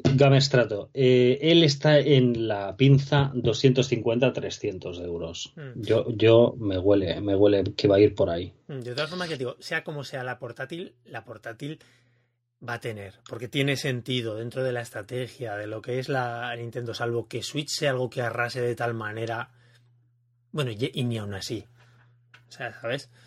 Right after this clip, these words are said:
Speaker 2: Por-, portátil habrá, ya veremos si es muy parecida, diferente en algo, pero,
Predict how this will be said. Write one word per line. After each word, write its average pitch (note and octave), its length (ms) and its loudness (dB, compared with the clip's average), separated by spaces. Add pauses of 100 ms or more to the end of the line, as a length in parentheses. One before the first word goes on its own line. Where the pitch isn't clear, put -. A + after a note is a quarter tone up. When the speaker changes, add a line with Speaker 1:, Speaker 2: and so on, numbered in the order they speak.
(1200)
Speaker 2:
Por-, - 300 -8
portátil D#3+ 460 4
habrá, G#2 400 4
ya A#2+ 100 -2
veremos B2 280 2
si A2+ 40 -6
es G#2 60 -8
muy G#2+ 140 -6
parecida, E3 880 0
diferente A#2+ 680 -4
en A2 100 -4
algo, D#3 460 -2
pero, A2+ 420 -10